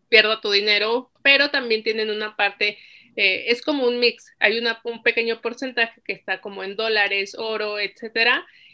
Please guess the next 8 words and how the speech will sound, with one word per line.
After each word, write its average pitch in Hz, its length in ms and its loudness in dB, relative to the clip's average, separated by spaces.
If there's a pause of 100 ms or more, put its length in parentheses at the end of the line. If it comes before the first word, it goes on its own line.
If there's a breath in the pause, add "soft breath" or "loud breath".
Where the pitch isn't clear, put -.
(160 soft breath)
y 277 140 0
eso 302 200 -2
te 311 80 0
ayuda 277 340 0
un 277 100 -4
poquito 254 480 -4
a 247 60 0
generar 226 800 2